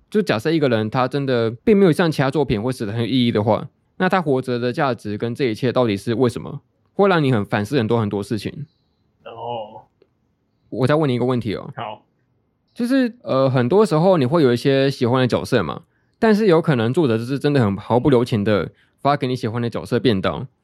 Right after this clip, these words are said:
Speaker 1: 那这种时候观众可能会出现两种情绪，一种就是他非常非常恨这个作者，就你为什么要给他发便当，
Speaker 2: <laughs>
Speaker 1: 我要寄刀片给你。那第二种就是他算是接受这件事情，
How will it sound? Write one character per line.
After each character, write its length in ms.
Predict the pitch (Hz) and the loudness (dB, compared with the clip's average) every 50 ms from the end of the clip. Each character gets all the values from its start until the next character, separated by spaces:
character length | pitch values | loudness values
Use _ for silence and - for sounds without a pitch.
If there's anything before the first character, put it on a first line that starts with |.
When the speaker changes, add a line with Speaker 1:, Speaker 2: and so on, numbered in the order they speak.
| _ _ _ _ _ _ _ _ _ _ _ | _ _ _ _ _ _ _ _ _ _ _
Speaker 1:
那 120 | 226 220 | -2 0
这 120 | 214 240 226 | 2 2 2
种 100 | 170 127 | 2 2
时 80 | - | 2
候 140 | 139 156 160 | 2 2 2
观 120 | 170 165 | 2 2
众 140 | 165 180 175 | 2 2 0
可 80 | 156 120 | 0 0
能 100 | 110 120 | 0 0
会 80 | 135 | 0
出 160 | 131 151 143 139 | 0 0 -2 0
现 260 | - 165 151 139 127 | 0 0 0 2 2
两 180 | 120 127 143 147 | 2 2 2 2
种 160 | 127 98 98 | 0 -2 -2
情 220 | - - 101 104 | -4 -4 -4 -4
绪， 300 | 110 - 127 - - 127 - _ _ _ _ _ _ _ | -2 -2 -4 -4 -4 -8 -14 _ _ _ _ _ _ _
一 120 | - 214 | 0 0
种 180 | 170 160 123 127 | 2 2 2 2
就 80 | 139 143 | 0 0
是 240 | - 160 151 139 | 2 2 0 2
他 400 | - - 135 127 131 135 135 139 - - | 2 0 0 0 0 -2 -4 -6 -4 -2
非 160 | 147 151 143 | 0 0 0
常 120 | 107 107 | 0 0
非 80 | 117 143 | 0 0
常 160 | 131 110 110 | 0 0 0
恨 140 | 143 131 117 | -2 -2 -2
这 100 | 117 117 | -2 -4
个 80 | 113 | -4
作 160 | - 131 113 104 | -2 -2 -2 -4
者， 300 | - 69 53 - 156 - _ - - - 156 151 | -4 -8 -12 -14 -16 -16 _ -12 -6 -4 0 2
就 60 | 143 | 2
你 80 | 123 117 | 4 4
为 100 | 139 143 | 4 2
什 100 | 117 117 | 2 2
么 100 | 113 120 | 0 0
要 20 | |
给 80 | 110 107 | 2 2
他 80 | 107 | 0
发 160 | 113 - 113 117 | 2 0 0 0
便 160 | 117 107 101 | -2 -2 -2
当， 200 | 101 95 92 - - - | -4 -4 -4 -6 -8 -12
Speaker 2:
<laughs> 40 | - - | -6 -4
Speaker 1:
我 100 | 104 120 | -4 -2
要 20 | |
寄 120 | 120 151 147 | 0 0 0
刀 160 | 143 127 123 | 0 0 0
片 120 | 151 139 | 0 -2
给 200 | 120 - 101 107 | -2 -2 -2 -2
你。 200 | 107 98 - 131 - _ _ _ _ _ _ _ _ | -4 -6 -10 -12 -16 _ _ _ _ _ _ _ _
那 120 | 214 220 | 0 0
第 140 | 208 226 226 | 2 4 4
二 80 | 226 208 | 4 4
种 180 | 160 131 120 | 2 0 0
就 80 | 123 143 | -2 -4
是 140 | 135 - 165 | -4 -4 -2
他 320 | 147 147 135 135 135 139 | -2 0 0 0 0 0
算 180 | - 170 156 147 | -2 -2 -2 -2
是 140 | - 165 - | -2 -4 -4
接 160 | - 160 160 | -2 -2 0
受 140 | - 160 135 | 0 0 2
这 60 | 127 | 2
件 160 | 135 131 123 | 2 2 2
事 180 | 117 143 131 110 | 2 2 0 0
情， 280 | - 101 69 - - | 0 -4 -8 -8 -10